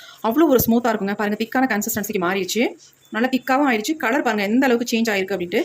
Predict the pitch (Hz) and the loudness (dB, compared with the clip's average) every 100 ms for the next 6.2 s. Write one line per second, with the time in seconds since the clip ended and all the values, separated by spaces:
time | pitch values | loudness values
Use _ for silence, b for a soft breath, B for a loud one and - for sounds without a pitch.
0 | B B 226 254 254 254 - 233 285 247 | B B 0 2 4 2 0 -2 2 0
1 | 220 240 247 254 233 208 175 214 247 226 | 2 2 2 2 0 0 0 4 4 4
2 | 226 190 190 214 - 208 220 220 202 349 | 2 -2 -2 -2 -2 -2 0 0 0 -4
3 | - - - - - - - _ _ _ | -8 -20 -20 -18 -20 -20 -20 _ _ _
4 | _ _ _ - - - - _ - _ | _ _ _ -20 -20 -20 -20 _ -20 _
5 | _ - B B - 214 285 226 220 208 | _ -20 B B -4 0 2 2 0 0
6 | 190 | 0